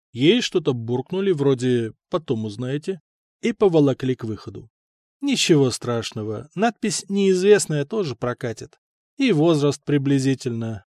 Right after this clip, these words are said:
а место адреса — место вызова. «Пиши Джулия Хаммер»,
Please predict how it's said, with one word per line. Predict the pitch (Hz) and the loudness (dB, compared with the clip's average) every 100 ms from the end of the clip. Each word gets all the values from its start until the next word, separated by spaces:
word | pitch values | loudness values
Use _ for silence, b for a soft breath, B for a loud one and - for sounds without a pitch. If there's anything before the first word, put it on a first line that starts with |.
| - | -2
а | 175 | 0
место | 254 247 - 247 | 0 -2 -2 -2
адреса — | 233 139 - 123 | -2 -2 -4 -6
место | 180 190 - | -6 -6 -6
вызова. | 104 113 104 101 98 - _ _ _ _ _ _ _ | -6 -6 -6 -8 -12 -16 _ _ _ _ _ _ _
«Пиши | - 139 - 143 | 0 2 2 0
Джулия | 110 123 180 175 165 | 0 4 4 6 4
Хаммер», | 156 - 120 117 113 104 | 2 0 -2 -2 -4 -6